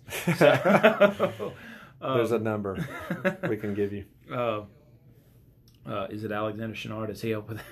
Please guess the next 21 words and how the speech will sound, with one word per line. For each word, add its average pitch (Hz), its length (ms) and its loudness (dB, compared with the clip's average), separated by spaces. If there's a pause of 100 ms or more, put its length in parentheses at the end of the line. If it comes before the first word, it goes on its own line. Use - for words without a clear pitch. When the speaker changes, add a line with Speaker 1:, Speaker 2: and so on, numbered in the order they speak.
Speaker 2:
that? - 240 -8 (180)
Speaker 1:
I - 260 2
don't 92 120 0
know. 85 180 -2 (240)
Call 135 260 6
me, 104 140 -2
Alabama. 98 440 -2 (300)
You 285 120 2
been 269 160 0
probed 269 300 4
by 254 180 6
an 220 80 -2
alien? 269 320 2 (160)
Call 247 300 10
me. 113 180 -2 (600)
Speaker 2:
<laughs> - 640 -8
Probed 147 380 -4
by 113 200 -4
an 104 80 -10
alien. 104 480 -8 (640)
Uh, 120 440 0